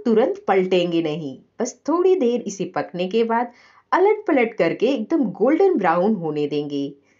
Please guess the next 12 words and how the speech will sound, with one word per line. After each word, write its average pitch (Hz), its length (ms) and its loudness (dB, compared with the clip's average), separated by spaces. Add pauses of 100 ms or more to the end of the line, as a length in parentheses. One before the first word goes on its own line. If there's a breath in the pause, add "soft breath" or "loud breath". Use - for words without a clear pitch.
(720)
तो - 220 -4
आप 349 320 -2 (160)
चाइनीज 190 400 -2
भजिए 311 360 2
को 339 360 0 (180 loud breath)
हाई 370 300 0
to 392 200 6
मीडियम 196 380 4
फ्लेम 190 320 -2
पे 240 120 0
ही 320 200 2
निकालें, 220 500 0